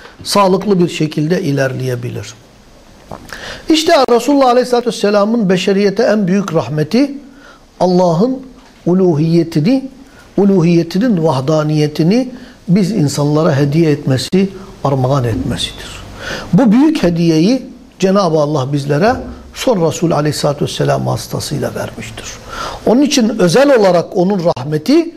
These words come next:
müminler için en ileri çaptadır. Müminlerden de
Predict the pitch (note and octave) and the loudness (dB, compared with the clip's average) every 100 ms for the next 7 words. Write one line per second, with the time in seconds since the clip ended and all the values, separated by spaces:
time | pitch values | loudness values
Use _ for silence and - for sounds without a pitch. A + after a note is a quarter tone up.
0 | - - F3+ G3 F3+ F3 G#3 G#3 - G#3 | -16 -6 -2 0 2 2 0 0 -2 -4
1 | - G#3 A#3+ D#3 C#3+ B2+ - G#2+ - - | -2 -2 -2 -2 -2 -4 -8 -10 -10 -16
2 | - - - - - - - - - - | -14 -16 -18 -20 -20 -20 -20 -20 -20 -20
3 | - - - - F3+ B3 C4 C4 B3+ C4 | -18 -12 -12 -2 2 4 4 4 4 4
4 | G#3+ E4 E4 D#4 G4 | 4 2 4 4 4